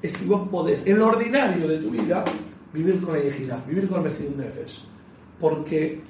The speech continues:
mientras vos tenés todo eso en forma espiritual y abstracta, no, no, no te llega, no, no baja acá. Está impecable, tu judeidad está impecable,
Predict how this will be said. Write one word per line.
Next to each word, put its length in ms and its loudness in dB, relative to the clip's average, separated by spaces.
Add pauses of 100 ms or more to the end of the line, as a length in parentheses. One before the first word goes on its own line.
(120)
mientras 500 -2
vos 580 0 (420)
tenés 340 -2
todo 320 4
eso 320 -2
en 140 -8
forma 380 -4
espiritual 840 -4
y 40 -6
abstracta, 1040 -4 (1120)
no, 180 -8
no, 300 -8 (360)
no 100 -10
te 80 -12
llega, 320 -6 (100)
no, 140 -10
no 100 -8
baja 280 -4
acá. 240 -16 (260)
Está 200 2
impecable, 640 2 (240)
tu 100 -10
judeidad 520 2
está 120 -4
impecable, 680 -2